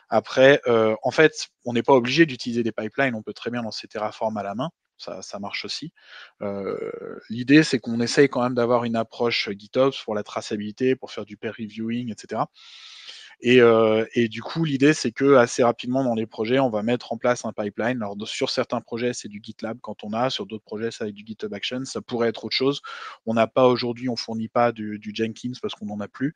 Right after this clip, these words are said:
euh, mais c'est pas exclu qu'on en fournisse si, si c'était nécessaire. Et puis l'idée, c'est que, bah, typiquement sur du GitHub Actions ou su-,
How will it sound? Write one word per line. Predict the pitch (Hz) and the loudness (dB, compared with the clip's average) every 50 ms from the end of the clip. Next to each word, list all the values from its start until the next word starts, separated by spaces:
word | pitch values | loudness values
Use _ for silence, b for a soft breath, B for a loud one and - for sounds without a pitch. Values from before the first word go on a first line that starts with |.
| B B B B B B B - - | B B B B B B B -12 -8
euh, | 101 104 101 104 | -6 -6 -6 -6
mais | 101 104 | -6 -6
c'est | 101 - - 104 | -6 -6 -8 -6
pas | - 104 101 | -6 -4 -6
exclu | 104 - - - - 127 123 | -4 -6 -8 -8 -8 -8 -8
qu'on | - - 113 107 | -8 -8 -10 -10
en | 107 | -10
fournisse | - - - 107 107 113 117 - | -12 -12 -12 -12 -10 -10 -10 -12
si, | - - - 107 98 104 104 | -12 -14 -14 -14 -16 -16 -18
si | - - - - - - | -20 -20 -20 -20 -20 -20
c'était | 107 - - 107 - - | -18 -18 -18 -14 -10 -8
nécessaire. | 107 107 107 - - 101 - 123 131 - _ _ _ _ _ _ _ _ _ _ _ _ _ _ _ - | -8 -8 -8 -10 -12 -8 -6 -6 -6 -6 _ _ _ _ _ _ _ _ _ _ _ _ _ _ _ -16
Et | - 117 | -10 -6
puis | - 131 | -4 -2
l'idée, | 127 123 123 127 139 147 | 0 2 4 4 4 4
c'est | - - 120 | 4 0 -4
que, | 101 - 131 139 143 B B B B B B B B | 0 2 4 4 2 B B B B B B B B
bah, | - 107 110 110 107 | 2 4 4 4 4
typiquement | 104 - - 117 117 110 - 127 127 139 | 2 -2 -8 -10 -10 -8 -4 -2 -2 -2
sur | 135 - - - 120 110 | -2 -4 -4 -4 -6 -6
du | 104 107 | -8 -8
GitHub | 110 110 104 123 117 110 | -10 -6 -4 -2 -2 -2
Actions | 113 110 - - 120 120 123 123 - - - | -2 -2 -4 -4 -4 -6 -6 -8 -10 -12 -12
ou | 104 | -14
su-, | - - - - 107 | -14 -16 -16 -16 -18